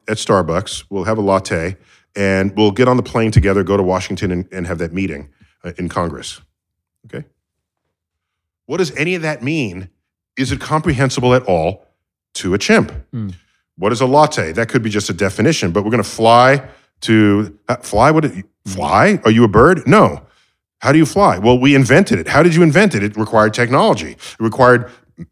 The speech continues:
Speaker 1: metal and engines and fuel and understanding Bernoulli's principle.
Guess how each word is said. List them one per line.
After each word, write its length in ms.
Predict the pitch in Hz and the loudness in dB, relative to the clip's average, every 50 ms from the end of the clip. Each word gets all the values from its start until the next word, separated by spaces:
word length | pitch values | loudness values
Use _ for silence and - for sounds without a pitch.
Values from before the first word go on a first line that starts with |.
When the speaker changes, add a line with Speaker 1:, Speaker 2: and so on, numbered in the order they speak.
| _ _ - | _ _ -16
Speaker 1:
metal 680 | 92 90 101 113 123 160 214 165 107 76 67 71 - - | -8 -6 -2 0 2 2 2 0 -2 -4 -6 -10 -10 -6
and 240 | 107 107 104 101 107 | -4 -4 -4 -2 0
engines 560 | 143 202 220 185 127 110 87 73 76 80 80 - | 0 2 2 2 0 -2 -6 -8 -10 -14 -16 -12
and 340 | - 113 117 117 127 123 _ | -8 -6 -6 -6 -6 -8 _
fuel 680 | - - - 165 196 247 262 202 107 85 - - - - - - - - | -18 -10 -6 -2 0 2 2 2 2 0 -4 -12 -16 -18 -20 -20 -14 -6
and 260 | 127 131 131 131 139 135 | -2 0 0 0 0 -2
understanding 500 | 143 180 180 165 - 175 165 165 160 139 | -2 0 -2 -2 -2 -2 -2 -2 -2 0
Bernoulli's 520 | 131 151 147 156 202 262 262 202 135 113 | 2 4 4 4 4 2 2 0 0 -2
principle. 520 | - - 113 101 - - 85 76 - - | -4 -4 -6 -6 -6 -6 -12 -14 -16 -18